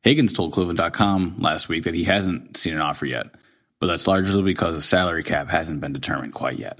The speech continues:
Higgins has a market value of about six million dollars a year, which would be five million than the Browns paid him a year ago. David Njoku still seems unhappy.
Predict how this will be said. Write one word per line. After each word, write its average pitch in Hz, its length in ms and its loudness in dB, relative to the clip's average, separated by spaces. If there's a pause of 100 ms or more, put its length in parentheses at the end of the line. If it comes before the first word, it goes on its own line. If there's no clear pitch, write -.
(500)
Higgins 101 260 4
has 101 120 2
a 92 60 2
market 95 260 0
value 87 240 0
of 78 80 -4
about 76 140 -4
six - 280 0
million 104 200 2
dollars 92 320 2
a - 60 -4
year, 76 340 -2
which - 180 -4
would 76 80 -6
be 78 80 -6
five 90 380 0
million 73 320 -6
than 71 340 -8
the - 80 -10
Browns 73 300 -4
paid 69 280 -6
him 67 140 -8
a 67 60 -10
year 69 200 -4
ago. 64 320 -8 (460)
David 101 240 4
Njoku 110 400 4
still 95 220 0
seems 80 300 -2
unhappy. 80 520 -2